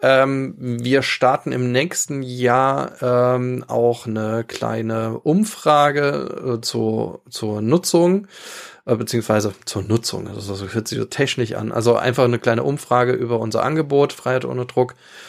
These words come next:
Da werden wir aber, glaub ich, in der nächsten Folge noch mal ein bisschen mehr zu sagen und, äh, machen so eine kleine Kampagne da auch noch mal gerade. Das unterstützt uns nämlich dann auch mega, ja?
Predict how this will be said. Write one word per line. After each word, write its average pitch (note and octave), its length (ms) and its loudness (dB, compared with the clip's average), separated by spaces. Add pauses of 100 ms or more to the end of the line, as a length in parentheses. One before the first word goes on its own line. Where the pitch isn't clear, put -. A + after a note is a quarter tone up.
(340)
Da A#2+ 180 2 (140)
werden C#3 360 2
wir B2 80 4
aber, A#2 140 4
glaub A#2+ 180 4
ich, A#2 100 2
in A2+ 60 2
der G2+ 80 4
nächsten G#2 260 0
Folge A2 280 2
noch G#2+ 140 -2
mal A2+ 80 0
ein G#2 80 -2
bisschen G#2+ 200 -2
mehr G2 160 -2
zu - 180 2
sagen G#2+ 380 0 (220)
und, G#2 340 -4
äh, A2+ 140 0
machen G#2+ 280 -2
so A2+ 100 0
eine A2 100 0
kleine G#2 260 -4
Kampagne A2 460 -2
da - 80 0
auch - 160 -6
noch G#2+ 80 -8
mal G2+ 100 -6
gerade. - 300 -6 (800)
Das C#3+ 180 2
unterstützt C3+ 640 0
uns C3+ 220 -2
nämlich A#2+ 180 0
dann A#2 140 2
auch G#2 180 -4
mega, G#2 300 -6 (100)
ja? B2+ 240 2